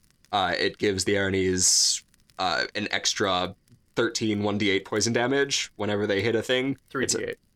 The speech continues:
Speaker 1: Oh, yeah, three D eight, thirteen, three D eight poison damage on a hit. Uh, and it's just there. We've seen this a couple of times. It's just there to pad out damage scale for, for higher level monsters.
Speaker 2: Yeah.
Speaker 1: And then the other one is magic resistance. Surprise.
Speaker 2: Ta-da!
Speaker 1: Yeah.
Speaker 2: <laughs>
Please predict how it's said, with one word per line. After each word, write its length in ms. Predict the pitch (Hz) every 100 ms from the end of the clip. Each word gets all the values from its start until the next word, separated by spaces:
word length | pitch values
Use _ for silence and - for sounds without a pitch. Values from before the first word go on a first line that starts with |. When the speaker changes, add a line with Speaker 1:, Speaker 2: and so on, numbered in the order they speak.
| _
Speaker 1:
Oh, 160 | 95 92 95
yeah, 160 | 98
three 180 | - 113
D 80 | 107
eight, 280 | 101 101 -
thirteen, 360 | 110 95 95 92
three 140 | 92
D 80 | 92
eight 120 | 87 -
poison 220 | 90 87
damage 280 | 90 85 85
on 80 | 82
a 40 |
hit. 240 | 110 113 - - _ _ _ - -
Uh, 280 | 101 90 90 113
and 100 | 117
it's 140 | -
just 160 | 117 -
there. 100 | 101
We've 160 | 117
seen 140 | 117 92
this 120 | 85
a 20 |
couple 180 | 85 92
of 60 | 90
times. 240 | 98 92
It's 100 | 95
just 140 | - -
there 140 | 67
to 40 |
pad 200 | - 85
out 160 | 71 64
damage 260 | - 73 60
scale 420 | - 82 87 101
for, 320 | - 80 90 - -
for 80 | 95
higher 240 | 98 98
level 200 | 101 101
monsters. 540 | 104 101 - 101 - -
Speaker 2:
Yeah. 200 | 123 107 - _ _ _ -
Speaker 1:
And 100 | 165
then 140 | 160
the 100 | 147
other 160 | 123 107
one 140 | 107
is 100 | 104
magic 240 | 98 95
resistance. 640 | 101 101 95 95 92 - - _ _ - - -
Surprise. 420 | 139 156 160 156
Speaker 2:
Ta-da! 540 | 151 151 160 156 101 - - - - -
Speaker 1:
Yeah. 640 | 214 - 240 330 254 302
Speaker 2:
<laughs> 60 | -